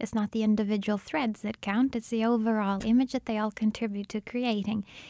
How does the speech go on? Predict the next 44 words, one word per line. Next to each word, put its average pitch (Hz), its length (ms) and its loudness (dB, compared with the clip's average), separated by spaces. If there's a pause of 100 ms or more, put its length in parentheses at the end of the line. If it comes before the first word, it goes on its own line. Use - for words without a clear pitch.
You 226 80 2
can 233 180 4
look 233 140 2
at - 100 -4
Rome 226 200 2
like 233 180 -2
a - 40 -8
person. 220 460 -2
Think 262 220 -2
of 226 80 0
yourself. 196 560 -4
In 220 140 0
this 233 180 0
moment, 233 420 4
you 226 100 0
are 220 200 0
what 208 200 -8
you 214 140 -2
are 208 140 -2
right 208 240 -4
now, 208 280 2
but 240 220 -4
you're 220 140 -2
also 214 260 -4
everything 214 380 -2
you've 208 160 -2
been 208 180 0
since 226 240 0
the 240 80 -6
day 214 140 -6
you 220 140 -2
were 269 120 -4
born. 214 400 0 (400)
So 220 320 -2
everything 269 440 0
exists 220 360 0
at 226 140 -6
the 214 60 -6
same 220 300 2
time. 208 320 -6
So 262 140 -6
just 277 380 -6
enjoy 247 500 2
it. 220 240 -6